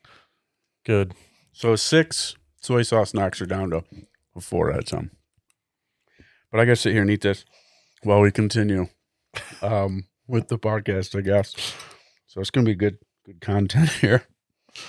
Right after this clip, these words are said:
Speaker 2: Let's see what else we got on my, on my list here. Oh, yeah. Tournament going on right now. The R B C Heritage.
Speaker 1: Oh, yeah, that's a thing.
Speaker 2: Yep,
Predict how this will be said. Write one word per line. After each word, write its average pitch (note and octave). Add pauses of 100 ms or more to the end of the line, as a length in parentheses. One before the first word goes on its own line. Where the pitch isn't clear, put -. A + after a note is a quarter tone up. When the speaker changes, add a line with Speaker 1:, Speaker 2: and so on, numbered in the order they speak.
(580)
Speaker 2:
Let's -
see B2+
what A2
else A2
we A2
got A2
on A#2
my, - (220)
on B2
my A2+
list A#2
here. G2+ (1000)
Oh, D3
yeah. C3+ (720)
Tournament A#2
going A#2
on A#2
right A2
now. A2 (840)
The G2
R G#2+
B A2
C A2
Heritage. G2+ (120)
Speaker 1:
Oh, A#3+
yeah, A3+
that's D#3+
a D3+
thing. A#2 (260)
Speaker 2:
Yep, C3